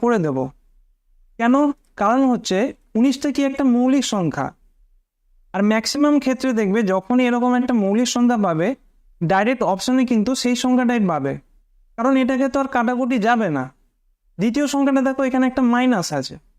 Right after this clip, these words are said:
যদি এটা আটত্রিশ হতো তাহলে one is to two হতো, কিন্তু এখানে যেহেতু মাইনাস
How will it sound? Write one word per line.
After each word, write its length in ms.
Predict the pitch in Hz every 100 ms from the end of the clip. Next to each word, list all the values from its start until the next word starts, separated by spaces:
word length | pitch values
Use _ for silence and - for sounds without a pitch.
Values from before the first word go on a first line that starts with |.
| _ _ _ _ _ _ _ _ -
যদি 160 | 165 185 220
এটা 120 | 254 214
আটত্রিশ 400 | 202 - 240 277 208
হতো 160 | 175 220
তাহলে 180 | 233 240 240
one 80 | 240
is 80 | 254 -
to 60 | 262
two 140 | 285 269
হতো, 220 | 240 233 233 269 _ _ _ _ -
কিন্তু 160 | 240 254
এখানে 180 | 254 254
যেহেতু 200 | 262 254 233
মাইনাস 320 | 190 214 269